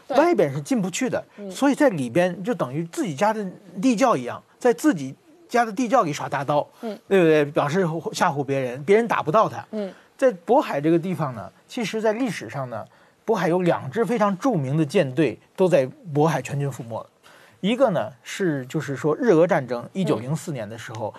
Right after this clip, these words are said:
Speaker 1: 嗯。
Speaker 2: 俄国，俄罗斯的，呃，太平洋舰队，他就是把军队全藏在旅顺港里边。
Speaker 1: 嗯。
Speaker 2: 然后日本的海军过去以后呢，打不到他，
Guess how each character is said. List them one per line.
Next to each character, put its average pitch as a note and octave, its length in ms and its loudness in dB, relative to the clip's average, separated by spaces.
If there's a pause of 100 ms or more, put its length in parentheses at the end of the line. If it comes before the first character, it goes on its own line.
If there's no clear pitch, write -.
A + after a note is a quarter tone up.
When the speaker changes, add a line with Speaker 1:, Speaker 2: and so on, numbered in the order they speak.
(200)
Speaker 1:
嗯。 E3+ 120 4
Speaker 2:
俄 A3+ 140 6
国， E3+ 180 2
俄 F3 140 0
罗 G3+ 140 4
斯 G#3 260 -4
的， A#2+ 340 -2
呃， D3 200 -6
太 G3+ 180 2
平 E3 120 -2
洋 D3+ 140 -2
舰 C#3+ 160 -2
队， B2 220 -6 (580)
他 A3+ 200 0
就 A3+ 140 -8
是 E3+ 120 -2
把 B2+ 180 -2
军 A3+ 260 -6
队 F3 180 2 (120)
全 F3+ 260 -2
藏 E3 200 -2
在 F#3 100 2
旅 C3+ 180 -4
顺 G3+ 220 0
港 A#2+ 220 -4
里 C#3+ 100 -2
边。 G2 180 -12 (280)
Speaker 1:
嗯。 A3 220 -6
Speaker 2:
然 F#3+ 140 2
后 A#3 120 2
日 D4+ 160 4
本 E3 200 2
的 C#3+ 100 0
海 B2+ 180 -6
军 E3+ 220 -2
过 G3+ 160 6
去 C3 180 -4
以 A#2 60 -8
后 C3 140 -6
呢， A2 100 -8
打 A2 180 0
不 - 80 -2
到 G3+ 160 4
他， G#2 160 -10